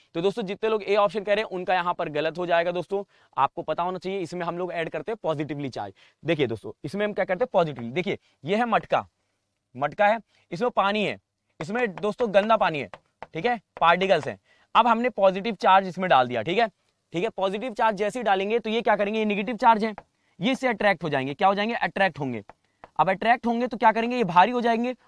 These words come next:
और ये नीचे की तरफ सेटल हो जाएंगे और ऊपर का पानी कैसा हो जाएगा, साफ हो जाएगा, है ना। चलें आगे, बहुत बढ़िया। अगला क्वेश्चन दोस्तों आपके लिए रहा,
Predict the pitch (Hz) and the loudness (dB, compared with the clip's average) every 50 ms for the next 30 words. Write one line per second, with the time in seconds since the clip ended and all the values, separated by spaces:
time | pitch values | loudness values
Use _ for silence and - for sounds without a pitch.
0 | _ _ 190 226 254 262 233 233 196 240 233 247 - - 247 220 - 214 185 160 | _ _ -2 0 2 2 0 0 -2 -4 -6 -4 -4 -4 -4 -4 -2 -4 -2 0
1 | 180 160 160 143 147 151 170 190 190 - _ _ _ 170 196 208 220 - 233 220 | 0 -2 -2 -2 -2 -4 -4 -6 -8 -8 _ _ _ -4 -2 -2 -2 -2 -4 -4
2 | 226 220 - 190 202 202 202 202 175 202 196 180 202 220 226 - - 165 151 151 | -4 -4 -6 -4 -6 -4 -4 -4 -4 -4 -4 -4 -4 -4 -4 -4 -2 0 2 2
3 | 151 151 - 143 135 131 120 131 123 120 120 120 117 131 123 123 - _ _ _ | 2 2 0 -2 -4 -4 -2 -2 -2 -2 -4 -2 0 0 0 -2 -4 _ _ _
4 | _ _ _ 160 180 214 226 220 - _ _ _ _ - 196 202 214 220 208 208 | _ _ _ -2 0 0 0 -2 -4 _ _ _ _ -2 0 0 2 2 2 2
5 | 214 220 214 - _ _ _ _ _ _ _ _ _ _ - 151 175 175 151 117 | 2 0 -2 -6 _ _ _ _ _ _ _ _ _ _ 0 4 4 4 4 4
6 | 123 113 107 - _ _ _ _ - _ - 190 233 277 294 285 240 226 - 247 | 0 -4 -6 -8 _ _ _ _ -18 _ 2 2 4 4 2 2 0 -2 -4 -4
7 | 240 214 220 - - 226 208 202 - 214 214 202 190 147 127 104 | -2 -2 -2 0 2 0 0 0 0 0 0 0 0 0 -2 -4